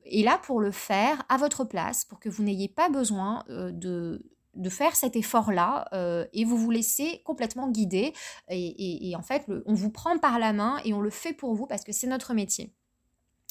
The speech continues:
Enfin, euh, là où je voudrais insister également, c'est que le décorateur d'intérieur, euh, va également, euh, assurer un suivi.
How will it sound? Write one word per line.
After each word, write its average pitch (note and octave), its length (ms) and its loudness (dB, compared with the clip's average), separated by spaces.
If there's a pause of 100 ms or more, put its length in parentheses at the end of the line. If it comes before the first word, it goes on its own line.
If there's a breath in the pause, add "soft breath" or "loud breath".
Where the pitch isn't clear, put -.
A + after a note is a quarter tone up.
(540 loud breath)
Enfin, A#3+ 440 4 (260)
euh, G3 420 2
là C4 160 6
où B3+ 80 4
je G3 80 0
voudrais G#3 460 -4
insister A3+ 720 0
également, G3 440 0
c'est - 120 -2
que - 120 -6
le F#3 120 -2
décorateur B3 600 0
d'intérieur, G#3 1080 0
euh, F3+ 600 0 (340 loud breath)
va F#3+ 240 4 (160)
également, B3 880 4
euh, F#3 440 -4 (100)
assurer B3 480 2
un C#4 140 2
suivi. A#3 680 4